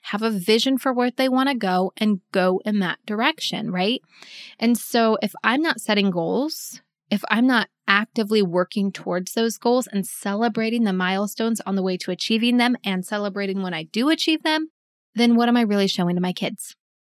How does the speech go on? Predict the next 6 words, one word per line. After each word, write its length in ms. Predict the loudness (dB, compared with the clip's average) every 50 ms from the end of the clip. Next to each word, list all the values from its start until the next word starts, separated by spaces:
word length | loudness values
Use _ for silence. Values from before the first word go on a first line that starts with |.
| _ _ _ _ _ _
right? 240 | 0 0 0 0 -2 _ _ _ -20 -20 -10 -6
If 80 | -4 -4 0 2
I 200 | 4 4 4 4
want 300 | 4 4 2 0 0 2
them 400 | 2 4 4 4 4 2 0 -2 -6 _ _ _ _ -6
to 300 | 0 2 4 4 4 2